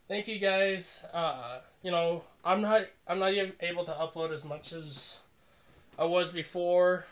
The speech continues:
Uh, if you guys are new, um, before, you know, I was uploading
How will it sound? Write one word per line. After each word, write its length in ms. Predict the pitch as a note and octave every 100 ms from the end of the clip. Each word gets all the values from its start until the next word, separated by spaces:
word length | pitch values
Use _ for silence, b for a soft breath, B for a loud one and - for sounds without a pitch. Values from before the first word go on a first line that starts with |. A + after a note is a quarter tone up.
| - D3
Uh, 260 | D3 C#3+
if 140 | D3 D3
you 80 | D#3
guys 260 | D#3+ D3
are 40 | D3+
new, 420 | D#3 D#3 D#3 D3+ B B B B B B -
um, 320 | C#3 C#3 C#3+
before, 640 | D#3 - G3 F#3 F#3 F3+ F3+
you 60 |
know, 160 | E3+ D#3
I 20 |
was 140 | D#3
uploading 680 | D#3+ - E3+ E3 E3 D#3+ D3+